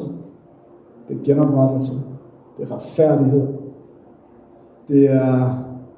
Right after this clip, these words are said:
hvad hedder det? The Beatitudes. Øh, Matthæus kapitel fem. At de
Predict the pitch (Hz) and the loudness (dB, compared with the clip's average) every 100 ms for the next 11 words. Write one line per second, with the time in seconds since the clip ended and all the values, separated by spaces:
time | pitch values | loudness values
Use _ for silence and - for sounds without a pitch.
0 | _ _ _ _ _ _ _ _ _ 120 | _ _ _ _ _ _ _ _ _ -8
1 | 123 127 127 - 127 147 147 147 156 147 | 0 2 2 0 2 4 4 4 2 -2
2 | - 147 147 147 - - - - - - | -2 2 4 2 -2 -6 -8 -18 -20 -18
3 | 165 - 127 127 131 139 131 156 160 156 | -12 -4 2 4 6 6 4 4 4 4
4 | 135 143 127 - 156 156 - - - - | 0 0 0 2 0 0 -6 -10 -16 -20
5 | - - - 135 - - - - - - | -20 -20 -4 -2 -2 -4 -6 -14 -20 -20
6 | - - | -20 -8